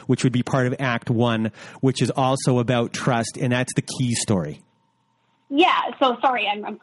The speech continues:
Speaker 2: skipping ahead a little
Speaker 1: That's
Speaker 2: there.
Speaker 1: my
Speaker 2: Um,
Speaker 1: fault. I'm, I'm being a bad host.
Speaker 2: <laughs> But yeah,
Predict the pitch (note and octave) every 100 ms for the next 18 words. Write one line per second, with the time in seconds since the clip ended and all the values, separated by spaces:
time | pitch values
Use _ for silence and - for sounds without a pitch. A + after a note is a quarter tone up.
0 | - - C4+ A#3 A3+ G#3+ G#3+ F#3+ C#3+ D3+
1 | D#3+ D3 D3 - C3 A#2+ A#2+ C3 C3 C3+
2 | B2 B2 A#2+ A2+ A#2+ A#2 A2 A2 G#2 G2
3 | E2 - - _ _ _ _ - G4 -
4 | E4+ - G4 F4+ E4 C4+ - - - C4+
5 | C#4+